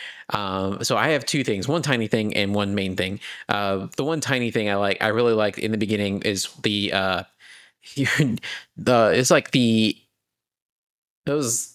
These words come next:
I feel like the beginning was, like, a classic example of, like, fashion, like, just, like, every, everyday fashion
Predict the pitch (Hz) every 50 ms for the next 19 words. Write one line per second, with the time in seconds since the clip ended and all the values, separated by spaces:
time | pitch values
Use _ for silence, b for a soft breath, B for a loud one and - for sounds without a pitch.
0 | - - - - - 170 170 156 143 131 123 - - - 135 113 107 107 110 117
1 | 110 113 113 113 113 110 110 101 101 104 107 104 - - - 113 104 101 98 95
2 | 95 95 92 - - _ _ _ _ _ _ _ _ _ _ _ _ _ _ _
3 | _ _ _ - 151 135 127 120 120 - - 131 117 113 - - - _ _ -
4 | 120 107 104 110 110 110 107 101 123 113 110 104 - 101 95 95 - 101 95 -
5 | - B B B B B B B B B B B B _ _ _ - 113 113 113
6 | 113 - - 135 120 117 113 117 117 113 - 113 110 107 - - 135 - 117 -
7 | - - - 110 107 - - - 117 110 117 120 117 113 110 - 117 110 117 113
8 | 113 110 107 95 101 113 110 110 107 107 101 - - 104 101 98 101 95 - -
9 | 120 110 107 107 107